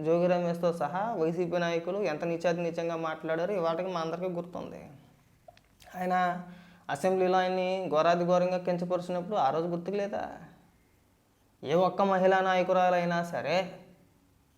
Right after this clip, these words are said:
బయటకు వచ్చి, వైఎస్ఆర్సీపీ పార్టీ తరఫున బయటకు వచ్చి వాళ్ళ నాయకులు ఒక్కరంటే ఒకరు మాట్లాడారు, అలా మాట్లాడడం తప్పని. ఇవాళకి కూడా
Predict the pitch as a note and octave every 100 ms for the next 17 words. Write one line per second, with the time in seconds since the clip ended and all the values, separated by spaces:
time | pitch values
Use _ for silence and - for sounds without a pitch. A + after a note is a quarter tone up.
0 | _ _ C3+ D#3+ F#3+ E3 C#3 B2+ B2 -
1 | - - _ D3 E3+ F3 E3+ E3+ E3+ -
2 | D#3 E3 D#3+ D#3+ E3 C3+ D3 - C#3+ -
3 | - - - _ B2+ D3 D3+ C#3+ C#3+ -
4 | - - - _ _ _ - C#3 F3 F3+
5 | F3 E3 D#3+ D#3 D#3 F3+ F3 F3+ F3 D#3
6 | D3 D3 E3 E3+ E3 D3+ D#3+ E3 - -
7 | - - _ _ _ _ _ _ _ -
8 | C3+ F3 G3 F3+ F#3+ F3 E3+ G3+